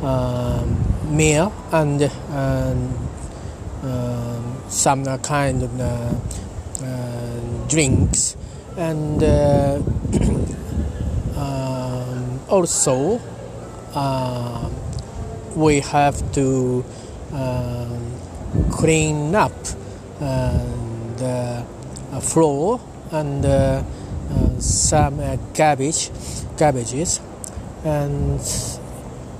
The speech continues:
uh, yes, um, we and I, uh, have finished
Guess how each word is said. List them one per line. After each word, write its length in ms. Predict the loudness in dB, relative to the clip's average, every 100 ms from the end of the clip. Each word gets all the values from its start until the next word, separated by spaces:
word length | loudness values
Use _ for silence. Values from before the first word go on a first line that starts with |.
| -14 -14 -10
uh, 680 | -6 -6 -4 -4 -4 -4 -6 0
yes, 320 | 2 4 2
um, 580 | 2 4 4 4 0 -4 -8 -14 -14 -4
we 400 | 4 6 6 2 -2 -2
and 240 | 0 2 -2 0
I, 400 | -2 0 -2 -2 -6 -14 -14 -14 -6
uh, 760 | -2 -2 -2 -4 -6 -6 -8 -10 -12 -14 -4
have 400 | 4 4 4 -2
finished 640 | -6 -2 2 4 2 -2